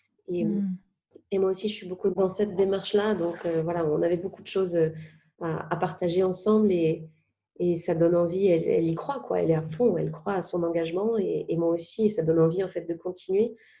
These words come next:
Speaker 1: quand on voit qu'il y a d'autres personnes à côté de nous qui font la même chose. Donc, c'est, c'est
Speaker 2: Ouais.
Speaker 1: hyper, euh, motivant.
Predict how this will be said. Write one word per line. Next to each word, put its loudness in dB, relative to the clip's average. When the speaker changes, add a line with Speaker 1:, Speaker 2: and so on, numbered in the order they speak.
Speaker 1:
quand -8
on -2
voit -2
qu'il -4
y -2
a -10
d'autres -4
personnes -2
à 0
côté -4
de -6
nous -4
qui -18
font -10
la -2
même -2
chose. -6
Donc, -8
c'est, -4
c'est -6
Speaker 2:
Ouais. 2
Speaker 1:
hyper, 0
euh, 2
motivant. -4